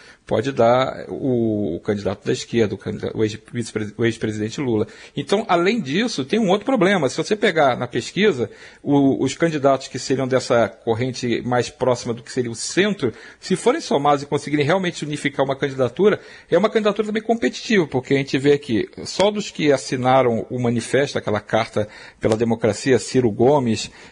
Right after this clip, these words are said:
eh, Luciano Huck, João Dória e Mandetta, só aparecem esses quatro. Tem seis que assinam, mas só esses quatro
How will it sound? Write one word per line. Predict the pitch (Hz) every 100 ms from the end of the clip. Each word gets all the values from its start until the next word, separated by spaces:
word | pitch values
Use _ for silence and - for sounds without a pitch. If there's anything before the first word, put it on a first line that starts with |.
| -
eh, | 101 104 101
Luciano | 107 117 127 113
Huck, | 107 151 147 - 101
João | 101 110 147 131
Dória | 120 123 110 107
e | 123 123
Mandetta, | 117 110 160 143
só | -
aparecem | 120 117 123 -
esses | -
quatro. | - 117 -
Tem | 110
seis | - 135 139
que | 123
assinam, | 123 147
mas | 156 143
só | 156
esses | 147 156
quatro | - 127 131